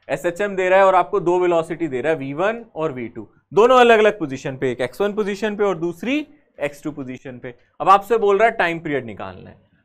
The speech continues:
अगर आप ध्यान से देखो आपको V is equals to ये फॉर्मूला पता है, ओमेगा ए स्क्वायर माइनस एक्स स्क्वायर, तो आप दोनों वेलोसिटी ऐसे निकाल सकते हो,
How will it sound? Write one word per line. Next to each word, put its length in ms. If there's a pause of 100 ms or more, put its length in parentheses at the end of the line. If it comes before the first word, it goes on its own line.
(140)
अगर 160
आप 140
ध्यान 320
से 120
देखो 300
आपको 400
V 220
is 160
equals 360
to 40
ये 160
फॉर्मूला 340
पता 260
है, 140 (100)
ओमेगा 460 (600)
ए 200
स्क्वायर 640 (200)
माइनस 580
एक्स 200
स्क्वायर, 280 (280)
तो 40
आप 120
दोनों 300
वेलोसिटी 460
ऐसे 200
निकाल 280
सकते 280
हो, 120